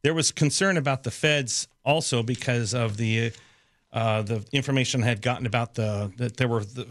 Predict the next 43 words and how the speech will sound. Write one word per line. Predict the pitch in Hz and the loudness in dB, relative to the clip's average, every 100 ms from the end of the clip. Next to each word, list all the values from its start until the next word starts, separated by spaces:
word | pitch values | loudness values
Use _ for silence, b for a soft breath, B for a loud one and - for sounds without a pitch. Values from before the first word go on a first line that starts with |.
| 131 | -6
a | 127 | 0
federal | 160 139 131 | 0 2 0
agency | 135 127 - 123 | 0 -2 0 0
involved | 110 120 120 110 - | 2 2 0 -2 -6
in | 127 117 | -2 0
this, | 117 - | 0 0
and | 113 | 2
they | 113 | 2
were | 110 110 | 2 2
aware, | 104 107 139 156 131 | 0 2 2 2 0
fully | 107 147 135 123 | -2 -2 0 0
aware | 107 117 127 120 | 0 2 0 -2
of | 107 104 | -4 -2
this | 113 - - b b b b | 0 0 -2 b b b b
search | - 156 151 131 | 2 4 4 0
warrant. | 113 110 113 - _ _ _ _ - | 0 0 -4 -12 _ _ _ _ -2
And, | 123 120 120 120 117 113 - | 0 2 2 0 0 -2 -2
um, | 120 113 110 110 107 - - | 0 2 0 0 -2 -4 -4
at | 110 | -2
the | 120 | 0
last | 123 123 - | 0 2 0
second, | 143 107 | 0 0
the | 110 | 0
eleventh | 120 110 104 | 0 0 0
hour, | 120 123 113 | 0 0 0
they | 110 | -2
backed | 101 110 110 120 | 0 -2 -2 -2
out | 110 104 | -2 -4
because | - 104 | -4 -2
I | 101 | 0
think | 117 101 | 0 0
they | 104 | -2
feared | 98 - 110 107 | -2 0 0 0
the, | 101 101 | -2 -2
the | 98 113 | -2 -2
optics | 104 107 - - - | 0 -2 -4 -6 -4
of | 110 104 - - | -2 -4 -6 -2
being | 117 104 | 0 0
involved | 92 107 107 | 0 0 0
in | 104 | -2
the | 95 | -2
sheriff's | 113 104 98 | -2 -4 -4
investigation. | 98 - - 110 - 101 | -6 -6 -4 -2 -2 -6